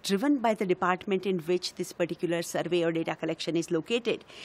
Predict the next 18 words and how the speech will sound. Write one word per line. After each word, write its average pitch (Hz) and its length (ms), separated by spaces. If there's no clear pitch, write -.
and 196 140
hence 185 280
it 175 140
becomes 175 340
a 185 60
single 175 340
topic. - 380
We 202 80
can 196 220
innovate, 220 580
we 170 120
can 165 220
experiment, 226 720
we 208 140
can 220 180
do 220 220
something 214 460
really 208 680